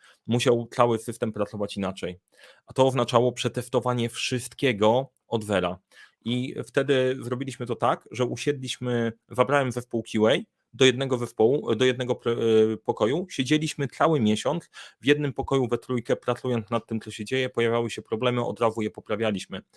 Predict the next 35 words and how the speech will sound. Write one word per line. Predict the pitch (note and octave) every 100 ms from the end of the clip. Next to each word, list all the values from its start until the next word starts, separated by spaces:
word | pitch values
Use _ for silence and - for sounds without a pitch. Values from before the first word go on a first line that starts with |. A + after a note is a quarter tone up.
| - -
żeby | - G#2
to | A2
działało. | G#2 F#2 F2 E2+ - _ _ -
E, | A#2
i | - F3+
śmignęliśmy | - D3+ C3+ C3 A#2+ A#2
i |
poszliśmy | A2 A2 G#2 -
do | G#2
przodu. | - F#2 F#2
To | B2
jest | B2+
jeden, | D3 C3+ C3 B2+
jeden | B2+ B2
z |
przykładów | B2 - B2+ B2+ A2+
zastosowania, | A2+ A2+ B2 A#2+ A2+ G#2+ G#2+ G#2 _ _ -
e, | G#2+ G2+ G2+ G2+ _ _ _ _ - G#2
to | G#2
się | - F#2
nazywa | F#2+ G2+ G#2+
War | A#2+ G2+
Room, | F2+ F2 _ - _ -
e, | G2+ G2+
pokoju | G2+ - - A#2 G2
wojennego. | G2+ F#2 F2 F2 F#2 F#2 _ -
To | C#3
świetnie | - C#3 C3
zadziałało. | A#2+ A2 A2+ F#2+ E2+ F2+
Teraz | C3 B2+ -
chyba | A#2
najtrudniejszy | A2+ - A2+ A#2+ -
problem, | G#2+ A2+ G#2+ G#2
który | - G#2
mam, | G#2 G#2 G#2+